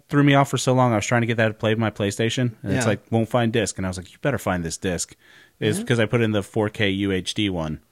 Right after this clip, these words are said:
Speaker 1: instead of the Blu-ray one.
Speaker 2: Oh, you tried to put it in the P S four
Speaker 1: Yeah,
Speaker 2: here.
Speaker 1: yeah, yeah.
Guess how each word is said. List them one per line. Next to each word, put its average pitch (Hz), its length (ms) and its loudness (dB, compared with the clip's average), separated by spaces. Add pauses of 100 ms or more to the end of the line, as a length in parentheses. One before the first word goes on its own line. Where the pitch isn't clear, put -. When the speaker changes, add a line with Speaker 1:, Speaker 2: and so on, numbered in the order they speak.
(320)
Speaker 1:
instead 101 300 -2
of 95 80 -2
the 90 60 -4
Blu-ray 85 360 -4
one. 78 200 -10 (180)
Speaker 2:
Oh, 123 360 2 (180)
you 160 100 0
tried 151 200 10
to 127 60 4
put 139 120 6
it 127 120 6
in 113 160 -2
the 107 100 -2
P 131 240 -2
S 98 100 -4
four 131 300 2
Speaker 1:
Yeah, 113 120 6
Speaker 2:
here. 95 80 2
Speaker 1:
yeah, 95 60 0
yeah. 82 140 -4